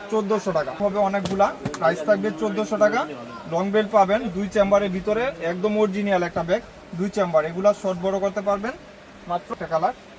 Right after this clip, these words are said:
মাত্র চোদ্দোশো এর লোগো দেওয়া থাকবে। প্রিন্টগুলা এক একটা প্রিন্ট এক এক ধরনের সুন্দর, অনেক।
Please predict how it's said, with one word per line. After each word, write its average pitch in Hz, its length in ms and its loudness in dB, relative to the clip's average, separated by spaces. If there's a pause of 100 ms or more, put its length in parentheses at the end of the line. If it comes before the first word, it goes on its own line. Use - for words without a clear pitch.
(720)
মাত্র 160 200 -4 (200)
চোদ্দোশো 202 400 -2 (140)
এর 202 160 -2
লোগো 196 260 2
দেওয়া 190 180 2
থাকবে। 208 220 -4 (460)
প্রিন্টগুলা 226 460 0 (180)
এক 214 160 0
একটা 233 160 -2 (100)
প্রিন্ট 220 260 -4 (180)
এক 190 140 -6
এক 202 140 -2
ধরনের 208 400 -2
সুন্দর, 190 260 -2 (720)
অনেক। 202 140 -2